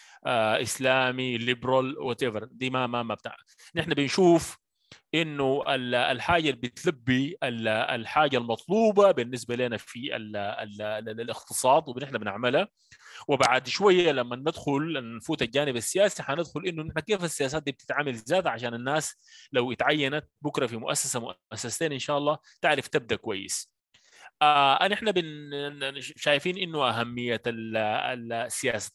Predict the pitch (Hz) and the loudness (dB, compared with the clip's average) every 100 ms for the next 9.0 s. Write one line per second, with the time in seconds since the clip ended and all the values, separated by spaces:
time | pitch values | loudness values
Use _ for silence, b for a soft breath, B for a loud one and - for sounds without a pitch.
0 | - - 117 - 156 131 92 110 135 120 | -20 -12 -12 -6 -2 -2 -2 -6 -6 -4
1 | 110 95 - - - 113 123 117 107 143 | -4 -4 -6 -6 -6 -2 0 0 -4 -6
2 | 135 117 107 107 101 135 123 110 127 - | -8 -6 -2 -2 -2 0 0 0 -2 -6
3 | b b b b 139 110 110 113 120 117 | b b b b -2 -2 -2 -6 -8 0
4 | 139 139 120 107 107 135 123 113 135 120 | 0 2 0 -4 -2 2 2 2 -4 -2
5 | 117 113 123 _ _ 131 - 123 123 117 | -2 -2 -4 _ _ -18 -18 _ -2 -2
6 | 113 135 123 123 113 117 107 123 123 110 | 0 0 2 2 0 -4 0 0 2 0
7 | 107 107 120 113 117 117 117 113 110 120 | -2 -2 -4 -4 -2 -2 -4 -8 -6 -4
8 | 110 104 113 110 107 - 143 131 127 127 | -2 -4 -4 -4 -6 -6 -4 -4 -2 -2